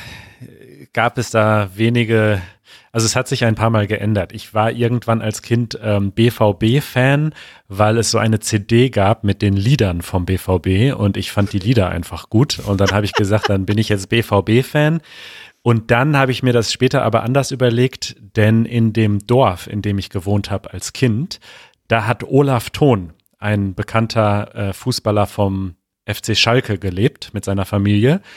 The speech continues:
Und da bin ich irgendwann mal mit einem Freund vorbeigegangen und wir haben da einfach mal geklingelt und haben uns ein Autogramm geholt.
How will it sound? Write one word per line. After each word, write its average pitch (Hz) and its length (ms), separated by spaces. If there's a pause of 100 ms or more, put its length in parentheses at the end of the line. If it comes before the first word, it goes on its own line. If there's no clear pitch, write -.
(340)
Und 107 140
da 107 80
bin 104 160
ich 107 100
irgendwann 110 360
mal 104 220
mit 107 160
einem 104 120
Freund 104 420
vorbeigegangen 104 680
und 98 120
wir 98 80
haben 104 100
da 98 100
einfach 101 320
mal 101 120
geklingelt 110 580
und 98 240
haben 101 120
uns 98 180
ein 101 80
Autogramm 104 560
geholt. 98 480